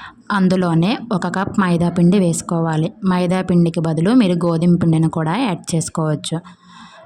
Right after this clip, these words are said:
అందులోనే ఒక టేబుల్ స్పూన్ బేకింగ్ పౌడర్, హాఫ్ టేబుల్ స్పూన్ వంట సోడా వేసుకొని బాగా కలుపుకోవాలి. మనం ఎంత బాగా కలుపుకుంటే కేక్ అనేది అంత పఫీగా, స్పాంజీగా ఉంటుంది.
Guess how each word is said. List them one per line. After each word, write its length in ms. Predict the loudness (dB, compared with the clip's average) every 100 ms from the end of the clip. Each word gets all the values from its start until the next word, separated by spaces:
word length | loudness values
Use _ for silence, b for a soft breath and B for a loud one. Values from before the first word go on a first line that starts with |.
| B -4
అందులోనే 520 | 0 0 0 2 0 0
ఒక 160 | -4
టేబుల్ 340 | -4 -2 0 0
స్పూన్ 300 | -2 0 2
బేకింగ్ 400 | 2 0 2 0
పౌడర్, 360 | 0 0 0 -2 -4
హాఫ్ 240 | -2 -2 -2
టేబుల్ 320 | -2 -2 -2
స్పూన్ 300 | -4 -2 -2
వంట 280 | 0 0 0
సోడా 340 | -2 -2 -2 0
వేసుకొని 420 | -2 -2 -2 0 0
బాగా 400 | -2 -2 -2 -4
కలుపుకోవాలి. 720 | -4 -4 -4 -4 -2 -2 -4 B B B B B
మనం 220 | 2 2 4
ఎంత 240 | 2 0 -2
బాగా 300 | -2 -2 -2
కలుపుకుంటే 680 | -2 -4 -4 -2 0 0 -2 -2
కేక్ 340 | 0 0 0 0
అనేది 340 | 2 2 -2 -4 -2
అంత 280 | 0 0 -2
పఫీగా, 600 | -6 -6 -2 0 0 -2
స్పాంజీగా 840 | -4 -4 -2 0 0 0 -2 0 0
ఉంటుంది. 500 | 2 0 0 -2 -4